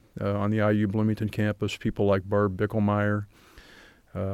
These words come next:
uh, J T Forbes, who was so instrumental in helping us forge the transfer agreements with the university. Uh, as I said, Ken Gross Lewis, I can't say enough about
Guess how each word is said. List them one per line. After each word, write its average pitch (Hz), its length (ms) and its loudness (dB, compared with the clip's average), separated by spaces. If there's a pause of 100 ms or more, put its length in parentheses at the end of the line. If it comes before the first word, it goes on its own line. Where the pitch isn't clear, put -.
(280)
uh, 101 220 -4
J 120 240 4
T 123 160 4
Forbes, 117 540 4
who 113 100 2
was 107 140 0
so 113 200 6
instrumental 117 680 2
in 107 240 2
helping 110 400 2
us 110 100 2
forge 110 440 2
the 107 80 -2
transfer 110 500 0
agreements 110 480 2
with - 120 -2
the 110 80 2
university. 110 640 2 (1160)
Uh, 104 140 -6
as 107 100 -2
I 120 60 4
said, 110 260 2
Ken 120 220 4
Gross 113 320 4
Lewis, 110 240 4
I 113 80 4
can't 113 240 -2
say 110 180 0
enough 107 240 0
about 101 340 2